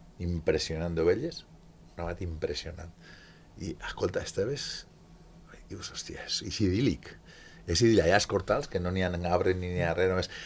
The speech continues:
i estaven pasturant, allí el gos, el pastor, el, l'ambient, el, aquí, aquí, un bocata, una bo-, copa de vi, un bocata mirant tot això, <laughs> és, és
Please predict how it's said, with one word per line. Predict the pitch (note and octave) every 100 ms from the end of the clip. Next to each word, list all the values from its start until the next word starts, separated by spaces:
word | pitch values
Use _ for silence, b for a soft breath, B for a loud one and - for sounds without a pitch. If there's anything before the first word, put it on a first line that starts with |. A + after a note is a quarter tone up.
| B
i | -
estaven | - F#2+ G2+ F#2
pasturant, | - - - F2 G2+ A#2+ B2+ - B
allí | - F2 F#2+
el | F2+
gos, | F2 A2 A2+ G#2+ - B
el | - F#2 F#2
pastor, | - - - - A2+ A#2 A2+ A2 B
el, | - F#2 F#2 - F#2
l'ambient, | F2+ F2 G#2+ A#2+ A#2+ A2
el, | G2 F#2 -
aquí, | - - F#2+
aquí, | E2+ - - - - - - - C#2+ D2 C#2+
un | D2
bocata, | D2 - G2+ F#2+ - G2
una | F#2 E2+ F2 E2+
bo-, | E2+ D#2+
copa | F#2+ G#2+ G2
de | F2
vi, | F2+ F#2 F#2 B B -
un | E2+
bocata | F2 F2+ F2+ F#2 F2
mirant | F2+ F#2 F2+
tot | -
això, | F2 E2+ F#2+
<laughs> | F#2
és, | - -
és | B2 -